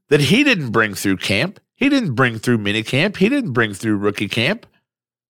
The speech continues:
He didn't bring this team through any of that. He wasn't the coach then. He takes over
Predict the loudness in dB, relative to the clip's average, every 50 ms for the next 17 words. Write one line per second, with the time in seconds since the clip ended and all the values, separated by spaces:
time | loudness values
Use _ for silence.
0 | _ _ _ _ _ _ _ _ _ _ _ _ _ _ _ _ _ _ _ _
1 | _ _ _ -2 2 2 4 4 4 2 2 2 2 2 2 0 0 -2 -2 0
2 | 0 -2 -2 -2 0 0 0 2 2 2 2 2 2 2 0 0 0 0 -2 0
3 | 0 0 0 -2 -2 -4 -2 2 2 2 2 0 -2 0 0 0 0 -2 -4 _
4 | _ _ _ _ _ _ _ _ _ _ _ _ _ _ _ _ _ _ _ _
5 | _ _ _ _ _ _ _ _ _ _ _ _ _ _ _ _ _ _ _ _
6 | -2 -2 0 4 4 4 4 2 2 4 4 4 4 4 2 0 0 0 -4